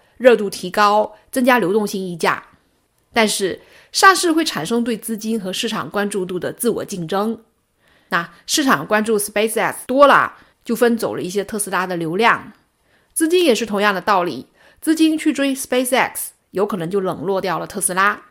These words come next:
马年马斯克在脑机接口上有新动作，二零二六年一开年，市场就迎来了脑机公司将于二零二六年量产脑机接口设备的消息。脑机设备还将逐渐实现自动化手术流程。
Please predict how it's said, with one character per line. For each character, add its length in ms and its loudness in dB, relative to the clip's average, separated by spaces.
马 180 8
年 260 6
马 140 4
斯 160 -2
克 160 4
在 160 6
脑 240 0
机 160 2
接 160 0
口 140 0
上 220 -2
有 120 -4
新 240 -4
动 160 -2
作， 340 -10
二 120 2
零 140 2
二 80 2
六 140 4
年 140 -4
一 60 -8
开 240 -6
年， 380 -8
市 160 -6
场 180 -2
就 140 -2
迎 200 -4
来 200 0
了 120 -2
脑 200 -6
机 180 -6
公 180 0
司 300 -6
将 300 -2
于 100 -6
二 160 0
零 100 -2
二 120 0
六 160 0
年 200 -6
量 240 4
产 220 -4
脑 180 -2
机 160 -8
接 160 2
口 160 -6
设 200 -2
备 160 -4
的 100 -6
消 240 -2
息。 360 -10
脑 160 4
机 180 6
设 220 2
备 200 2
还 220 -4
将 220 -2
逐 180 -4
渐 160 0
实 140 -4
现 180 -4
自 140 -8
动 160 0
化 160 -2
手 180 -8
术 140 -2
流 160 -4
程。 400 -8